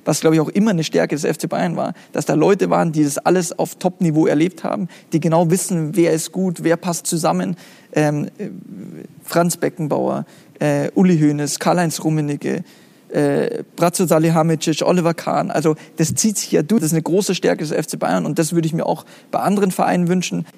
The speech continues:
Da steckt noch so viel mehr dahinter, weil die Vergangenheit hat Bayern einfach sehr, sehr viel richtig gemacht.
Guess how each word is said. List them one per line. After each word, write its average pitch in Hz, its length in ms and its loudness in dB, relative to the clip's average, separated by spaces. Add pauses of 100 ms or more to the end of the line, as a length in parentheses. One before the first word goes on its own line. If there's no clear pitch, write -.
Da - 80 -2
steckt - 280 -4
noch 185 100 0
so 226 240 0
viel 190 340 0
mehr 185 240 2
dahinter, 185 540 0 (400)
weil 165 280 2 (160)
die 170 160 -2
Vergangenheit 190 560 0
hat 175 280 -4
Bayern 185 320 2
einfach 170 280 -4
sehr, - 360 -2
sehr - 260 -4
viel 196 220 -2
richtig 196 340 -4
gemacht. 165 320 -6